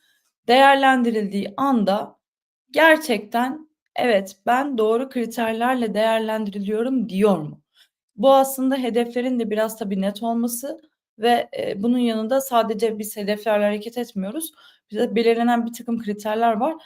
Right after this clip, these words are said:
Bu kriterler de gerçekten benim bu işim için, işteki performansım için önem arz ediyor mu?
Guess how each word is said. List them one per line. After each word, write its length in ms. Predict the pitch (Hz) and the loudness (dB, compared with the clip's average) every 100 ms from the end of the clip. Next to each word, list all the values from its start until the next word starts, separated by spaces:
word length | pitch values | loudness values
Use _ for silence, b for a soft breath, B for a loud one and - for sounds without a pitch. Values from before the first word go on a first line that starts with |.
| b b _ | b b _
Bu 120 | 269 269 | -6 -4
kriterler 640 | 285 - 262 254 254 240 | -4 0 0 2 0 0
de 60 | |
gerçekten 840 | 233 269 277 - 208 254 311 - - | 2 2 2 -2 -6 -4 -6 -8 -6
benim 340 | 208 247 269 | 0 2 2
bu 100 | 233 | 2
işim 340 | - - 294 247 | -2 -4 0 0
için, 360 | - - 208 | 0 -4 -6
işteki 480 | - - - 202 240 | -6 -8 -8 -6 -2
performansım 800 | 226 202 202 208 214 214 208 220 | 2 2 2 -2 0 -2 -4 -4
için 320 | 190 254 285 b b b _ | -4 -6 -10 b b b _
önem 300 | - 220 262 | -2 4 6
arz 280 | 226 202 196 | 6 6 4
ediyor 320 | 208 214 185 | 2 2 2
mu? 240 | 180 285 | 0 -6